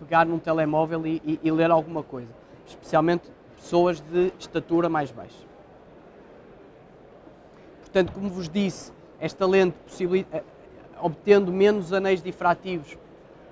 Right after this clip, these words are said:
tem realmente um potencial de melhorar a visão noturna, melhorar, eh, eh, as,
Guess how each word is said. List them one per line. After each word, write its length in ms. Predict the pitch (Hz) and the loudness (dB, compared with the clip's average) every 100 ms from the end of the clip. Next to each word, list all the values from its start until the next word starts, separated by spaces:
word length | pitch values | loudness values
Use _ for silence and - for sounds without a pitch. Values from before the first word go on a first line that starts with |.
| - - - | -20 -6 4
tem 160 | 202 | 4
realmente 420 | 196 190 196 190 196 | 6 4 4 0 -4
um 80 | |
potencial 640 | 175 - 190 180 - 190 175 | -10 -2 2 2 2 6 6
de 80 | 175 | 4
melhorar 440 | 175 180 185 185 | 2 6 8 6
a 20 | |
visão 260 | 175 170 180 | 6 2 2
noturna, 540 | 175 175 190 180 165 | 2 2 0 -2 0
melhorar, 460 | 151 170 175 185 180 | 0 2 6 8 8
eh, 100 | 170 - 151 - | 2 -6 -14 -8
eh, 60 | 160 156 | -8 -6
as, 260 | 151 - | -8 -8